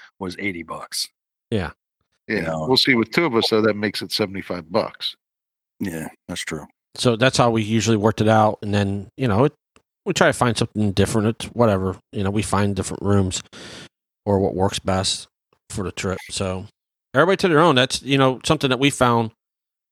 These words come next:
Speaker 2: works really good. So.
Speaker 1: What are you drinking there, Dave?
Speaker 2: Honey.
Speaker 3: Oh, I'm drinking a Full Throttle Saloon
Speaker 1: Oh.
Speaker 3: honey whiskey.
Speaker 1: Uh,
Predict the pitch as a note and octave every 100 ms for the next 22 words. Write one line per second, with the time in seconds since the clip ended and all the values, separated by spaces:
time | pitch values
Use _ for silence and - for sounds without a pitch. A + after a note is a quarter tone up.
0 | - A#2+ A#2 A2+ A#2 G#2+ G#2+ A2 F#2 -
1 | G2 F2+ F2+ _ _ _ _ _ _ _
2 | _ _ _ _ _ _ _ G3 G#3+ C3
3 | F#2 D#2+ D#2+ F2 - _ _ _ _ _
4 | G#2 G#2 G#2 D#3+ D#3+ - C3 C3 D3+ D3
5 | D3 C3 B2+ A2+ - - - _ _ _
6 | - - C3 C3+ D3 C#3+ C#3 - C3+ D3
7 | D3+ D3+ C#3+ _ _ _ - B2+ A2 A2
8 | G2+ - F#2 - G#2